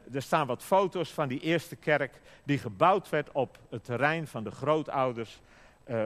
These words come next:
van zijn grootouders. De grootmoeder van Kim, die bouwde daar met haar man de eerste kerk. Toen haar man in negentien drieënzestig overleed, toen uitte zijn broer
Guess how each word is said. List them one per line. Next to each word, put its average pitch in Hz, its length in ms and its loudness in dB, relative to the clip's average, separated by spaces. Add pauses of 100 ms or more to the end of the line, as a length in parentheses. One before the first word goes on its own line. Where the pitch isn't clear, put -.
van 123 260 -4
zijn 127 200 -4
grootouders. 104 800 -4 (420)
De 135 100 -6
grootmoeder 208 680 2
van 143 200 -6
Kim, 170 360 -2 (400)
die 117 140 -4
bouwde 175 500 4
daar 151 320 2 (220)
met 175 260 0
haar 160 160 2
man 139 260 -2
de 139 80 -6
eerste 127 400 -4
kerk. 87 420 -6
Toen 185 200 -2
haar 147 200 2
man 214 420 0
in 156 180 -4
negentien 143 440 -2
drieënzestig 156 800 -4
overleed, 110 760 -2 (460)
toen 131 300 -4
uitte 226 420 2
zijn 135 380 0
broer 143 440 0